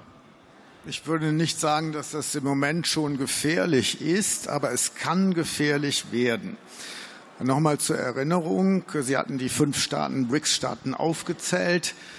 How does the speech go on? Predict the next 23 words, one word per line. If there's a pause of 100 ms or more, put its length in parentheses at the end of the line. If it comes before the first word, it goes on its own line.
(280)
Es
gibt
vierzig
Staaten, (840)
die
haben
gesagt,
„Oh, (760)
interessiert
mich
auch.“ (1160)
Dreiundzwanzig
von
denen
haben
eine
Art (1000)
Beitrittsantrag (260)
gestellt (580)
und
sechs
werden
jetzt